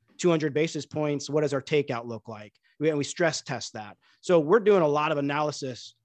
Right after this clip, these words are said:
I mean, literally every week <laughs> as we move through projects, because, um,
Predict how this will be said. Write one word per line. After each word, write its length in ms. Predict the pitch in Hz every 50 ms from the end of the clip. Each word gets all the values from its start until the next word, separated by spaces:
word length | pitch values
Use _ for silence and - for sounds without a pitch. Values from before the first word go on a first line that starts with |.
| _ _ _
I 60 | - 175
mean, 180 | 180 170 165
literally 580 | 185 247 269 214 165 151 147 143 139 131 113 - _ _ _ _ _ -
every 280 | 196 190 170 170 151 139
week 340 | 143 190 160 107 - _ _ -
<laughs> 400 | - - - _ _ _ _ -
as 160 | 160 160 147
we 80 | 151 165
move 240 | 165 165 170 165 -
through 560 | - - 156 170 180 170 156 147 139 135 127 - _ _ _
projects, 500 | - 170 190 202 165 135 117 104 101 -
because, 480 | - - 147 - - 170 156 147 135 - - _ _ _ _ _ _ _ -
um, 400 | 175 160 151 147 143 135 127 113